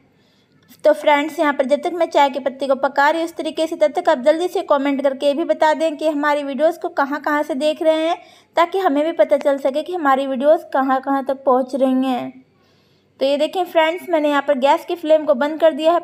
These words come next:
पाँच से सात मिनट पकाने के बाद। अब यहाँ पर हमें एक दूसरा बर्तन लेना है और इसमें हमें एक छन्नी की मदद से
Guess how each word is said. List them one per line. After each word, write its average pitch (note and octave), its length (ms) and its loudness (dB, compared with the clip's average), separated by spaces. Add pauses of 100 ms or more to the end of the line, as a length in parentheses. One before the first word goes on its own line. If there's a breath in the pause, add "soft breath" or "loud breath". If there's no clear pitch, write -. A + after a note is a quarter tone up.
पाँच D#4+ 240 0
से E4+ 100 -2
सात D#4 280 -2
मिनट D#4 220 -2
पकाने D#4 380 0
के D#4+ 140 -6
बाद। E4+ 380 0 (460 soft breath)
अब G4 160 2
यहाँ G4+ 220 0
पर E4+ 140 2
हमें D4 200 0
एक C4+ 220 -2
दूसरा C#4+ 340 0
बर्तन D#4 320 2
लेना D#4 320 2
है F4 240 -2
और C4+ 260 2
इसमें E4 340 -2
हमें D#4 260 2
एक - 680 -2
छन्नी F#4 300 0
की F#4 140 -2
मदद D4 260 4
से F4 220 0